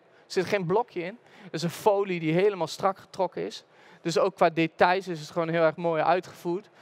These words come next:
Het leuke is om te vertellen van het dak. Daar hebben we twintig procent minder grondstoffen gebruikt. Omdat we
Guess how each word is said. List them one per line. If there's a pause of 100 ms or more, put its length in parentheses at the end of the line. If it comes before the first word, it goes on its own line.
(100)
Het
leuke
is
om
te
vertellen
van
het
dak. (600)
Daar
hebben
we
twintig
procent
minder
grondstoffen
gebruikt. (280)
Omdat
we